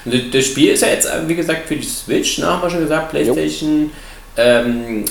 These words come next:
Speaker 1: Xbox, äh,
Speaker 2: Kein Crossplay.
Speaker 1: boah, Xbox, kein Crossplay, ne? Okay, genau.
Speaker 2: Nein.
Speaker 1: Das wollte ich
Speaker 2: Nein.
Speaker 1: fragen.
Speaker 2: Also, äh, gut, bei Crossplay wäre Sony ja sowieso außen vor, aber zum Beispiel, ähm, das, was sie ja bei Rocket League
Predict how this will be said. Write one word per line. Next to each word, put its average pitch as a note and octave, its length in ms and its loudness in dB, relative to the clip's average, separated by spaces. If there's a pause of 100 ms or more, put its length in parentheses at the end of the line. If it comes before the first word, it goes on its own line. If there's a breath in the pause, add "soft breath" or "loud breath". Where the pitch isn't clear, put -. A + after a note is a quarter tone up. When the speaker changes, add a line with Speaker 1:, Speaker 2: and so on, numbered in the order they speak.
(160)
Speaker 1:
Xbox, - 960 -2
äh, - 20 -4
Speaker 2:
Kein B2+ 220 2
Crossplay. B2 380 0
Speaker 1:
boah, - 600 -4 (240)
Xbox, - 300 -10
kein C3 160 0 (140)
Crossplay, G#2 440 -2
ne? F#2 140 -4 (240)
Okay, D#2+ 140 -14 (120)
genau. F2 180 -10
Speaker 2:
Nein. G2 120 -10 (180)
Speaker 1:
Das - 220 -10
wollte F2 120 -12
ich A#2 60 -8
Speaker 2:
Nein. G#2 100 -8
Speaker 1:
fragen. D#2+ 160 -14 (160 loud breath)
Speaker 2:
Also, C3 220 2
äh, D#3 40 4 (580)
gut, D#3+ 280 4
bei C3 140 6
Crossplay D3+ 400 0
wäre C3 120 -2
Sony D3+ 300 -2
ja C#3 100 -2
sowieso C3 440 0
außen E3+ 320 0
vor, F3+ 320 0
aber D3 160 -2
zum C#3+ 140 -12
Beispiel, C3+ 640 -2
ähm, B2+ 360 -4
das, C3 200 -6
was C#3 140 -4
sie C#3+ 60 -4
ja C3 100 0
bei B2+ 120 0
Rocket D3+ 300 -2
League D#3+ 180 -4